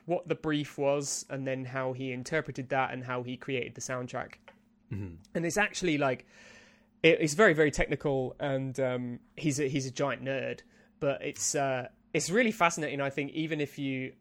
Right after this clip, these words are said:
Speaker 1: uh, even if you ha-, have no intention of, uh, playing Doom or <laughs> listening to the soundtrack, or you're not into heavy music or anything like that. I think just from, from a purely technical and creative, you know, level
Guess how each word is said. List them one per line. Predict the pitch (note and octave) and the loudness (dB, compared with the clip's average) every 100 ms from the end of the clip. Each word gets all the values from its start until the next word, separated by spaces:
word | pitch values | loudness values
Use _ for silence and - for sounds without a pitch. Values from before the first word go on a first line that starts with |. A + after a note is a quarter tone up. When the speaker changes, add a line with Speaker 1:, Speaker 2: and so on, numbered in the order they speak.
| - | -6
Speaker 1:
uh, | B2+ B2 A#2+ A2+ - _ _ _ _ | -4 -4 -6 -8 -14 _ _ _ _
even | D#3+ E3 | -4 -2
if | D3 C#3 | -2 -2
you | C3 B2 _ _ - | -4 -6 _ _ -16
ha-, | C#3+ - | -16 -10
have | C#3 B2+ | -10 -6
no | D3 D#3+ D#3 | 0 2 2
intention | D3+ D3+ D3 D3 | 0 -4 -4 -6
of, | C3+ B2 - - | -6 -8 -18 -8
uh, | C3 A#2 | -6 -4
playing | E3 D#3+ D3+ | 0 0 0
Doom | D3+ D3 D3+ | 0 2 2
or | C#3 | 4
<laughs> | D3 | 4
listening | F3 D3+ | 4 2
to | D3+ | 0
the | C#3 | 0
soundtrack, | D3 C#3 C3+ C#3 C3+ | 0 -2 0 -2 0
or | C3+ B2+ | -4 -4
you're | B2 | -4
not | C#3+ D3 | -4 -4
into | C#3+ C#3 | -4 -4
heavy | C#3 C#3+ D3 | -4 -2 -2
music | C#3+ C#3 C3+ C3+ C3+ | -2 -2 -2 -2 -4
or | C3+ | -4
anything | C#3 C3+ | -4 -4
like | C3+ B2 | -4 -2
that. | C3 | -2
I | - | 0
think | G3 D3 | -2 2
just | E3+ D#3 - | 2 2 2
from, | D#3+ C#3+ B2 - - - - | 2 2 -4 -14 -20 -20 -4
from | D#3+ | 2
a | D3 | 2
purely | - E3+ D#3+ D3 C#3 C3+ B2+ | 4 6 8 6 2 -2 -4
technical | - C#3+ C#3+ - C3 A#2+ B2 _ _ _ _ _ _ _ _ | -6 -4 -6 -4 -4 -6 -10 _ _ _ _ _ _ _ _
and | D3 C#3+ | -2 -2
creative, | - D3+ D3+ D#3 C#3 A#2+ - - _ _ _ _ _ _ _ _ _ - | -2 2 4 2 0 -8 -12 -20 _ _ _ _ _ _ _ _ _ -8
you | D3 | -6
know, | C3 B2+ | -4 -2
level | C3+ C3+ B2+ B2 | -2 -2 -2 -6